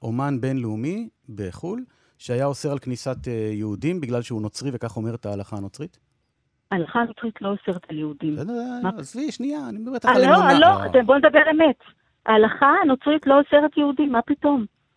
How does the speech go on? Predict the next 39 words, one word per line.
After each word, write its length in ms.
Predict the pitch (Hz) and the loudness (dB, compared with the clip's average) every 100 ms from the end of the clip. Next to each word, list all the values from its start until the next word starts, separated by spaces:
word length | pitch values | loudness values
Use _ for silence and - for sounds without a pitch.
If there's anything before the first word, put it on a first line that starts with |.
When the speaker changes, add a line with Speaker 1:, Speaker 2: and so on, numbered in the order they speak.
| _ _ _ _ - | _ _ _ _ 0
Speaker 2:
שום 120 | 320 330 | 6 8
הלכה 500 | 320 294 294 302 285 - _ _ | 6 4 4 4 4 -4 _ _
לא 220 | 247 269 277 | -2 0 0
של 180 | 285 262 | 2 2
הקוראן 580 | - 247 240 254 262 254 | 2 2 4 2 2 2
ולא 180 | 226 247 | 2 0
של 200 | - 254 | 0 0
היו-, 320 | 226 226 226 | 2 4 2
של 220 | - 226 | 2 0
ה-, 360 | 214 208 208 202 - - - _ | 0 0 -2 -4 -8 -16 -20 _
אף 200 | - 440 | 0 0
אחד 160 | - 392 | 2 6
לא 120 | 330 | 6
אוסר 380 | 320 - 330 294 254 | 4 6 6 6 2
בני 220 | 262 254 | 2 2
אדם. 400 | 233 262 190 175 - _ _ | 4 2 2 -4 -12 _ _
על 120 | 240 220 | -6 2
מה 120 | 262 | 2
אתה 140 | 302 | 2
מדבר? 440 | 294 285 285 277 208 | 0 0 2 0 0
מי 100 | 233 | -4
שמאמין 500 | 262 254 220 240 240 | -2 -2 0 0 0
באחד, 400 | 202 190 269 294 - _ _ | -2 0 0 0 -2 _ _
כולם 300 | _ 247 285 | _ 2 4
מאמינים 380 | 302 294 294 294 | 6 6 6 6
באחד. 460 | 285 285 - 339 254 - 170 _ _ _ | 4 2 2 0 0 -4 -12 _ _ _
איך 140 | - 262 | -8 -6
אפשר 220 | - 285 | 0 0
לדחות 360 | 262 - 277 233 | 0 0 0 2
בן 120 | 254 | 0
אדם 240 | 240 254 254 | 0 -2 -2
Speaker 1:
את 40 | 143 | -2
Speaker 2:
בגלל 180 | 233 233 | 0 2
Speaker 1:
פוס-, 220 | 220 - | 0 -2
Speaker 2:
האחד? 160 | 233 226 - | 0 0 -4
Speaker 1:
את, 280 | - 107 - | -10 -10 -8
את 100 | 110 | -12
פוסלת 420 | - 107 160 190 - | -10 -4 0 -2 -2
ציבור, 580 | - 98 170 165 185 | -8 -2 0 0 -2